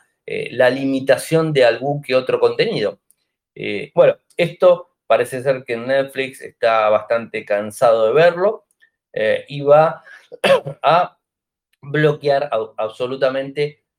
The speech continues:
eh, el servicio. Va, no va a bloquear el servicio, sino lo que va a hacer es ponerte con la grilla pública mínima indispensable de lanzamiento mundial,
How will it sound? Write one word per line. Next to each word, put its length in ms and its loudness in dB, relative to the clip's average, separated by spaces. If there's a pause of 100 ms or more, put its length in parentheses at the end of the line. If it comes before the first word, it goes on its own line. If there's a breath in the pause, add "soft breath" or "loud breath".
(120)
eh, 680 -8
el 160 -10
servicio. 600 0
Va, 160 2
no 220 6
va 100 6
a 60 6
bloquear 420 2
el 80 -6
servicio, 400 -2
sino 240 -8
lo 160 -4
que 100 -6
va 120 0
a 40 -2
hacer 500 -2 (500)
es 300 0
ponerte 760 0 (300)
con 180 0
la 120 4
grilla 520 -2
pública 640 -2
mínima 680 -4
indispensable 840 -2
de 100 -4
lanzamiento 680 -6
mundial, 600 -2